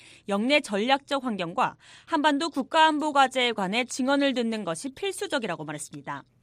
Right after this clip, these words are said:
그러면서 지난해 북한은 탄도미사일 실험을 재개하고 동시에 미북 핵 협상은 중단됐으며 연말 미한 방위비 분담 협정이 만료되고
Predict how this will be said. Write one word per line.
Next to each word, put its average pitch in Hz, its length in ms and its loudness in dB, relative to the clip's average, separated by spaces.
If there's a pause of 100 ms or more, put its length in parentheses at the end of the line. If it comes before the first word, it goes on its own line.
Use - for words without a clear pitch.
(340)
그러면서 254 480 2
지난해 294 340 2
북한은 277 480 0
탄도미사일 370 760 -4
실험을 262 440 0
재개하고 185 720 -2
동시에 226 400 -4
미북 233 420 -6
핵 370 120 -10
협상은 302 480 -2
중단됐으며 214 840 -2 (340)
연말 233 360 2
미한 285 360 -2
방위비 269 380 0
분담 254 300 -2
협정이 220 360 -4
만료되고 180 720 -4